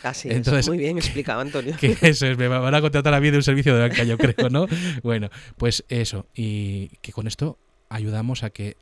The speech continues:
Speaker 2: haya personas que, que sean atendidas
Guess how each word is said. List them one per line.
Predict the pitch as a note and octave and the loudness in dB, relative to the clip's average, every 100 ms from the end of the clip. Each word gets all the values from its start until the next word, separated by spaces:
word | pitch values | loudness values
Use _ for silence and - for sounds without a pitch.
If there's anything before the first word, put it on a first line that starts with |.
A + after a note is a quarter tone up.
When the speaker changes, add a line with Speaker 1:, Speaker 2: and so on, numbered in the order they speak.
| _ | _
Speaker 2:
haya | G#2+ A2+ A#2 | -8 -6 -6
personas | A2 - A2+ A#2+ | -8 -8 -8 -8
que, | - G#2 G2 _ - - | -8 -8 -10 _ -20 -12
que | G#2+ | -8
sean | A#2 | -4
atendidas | A2 A2 G#2+ A2 B2 | -4 -4 -4 -4 -6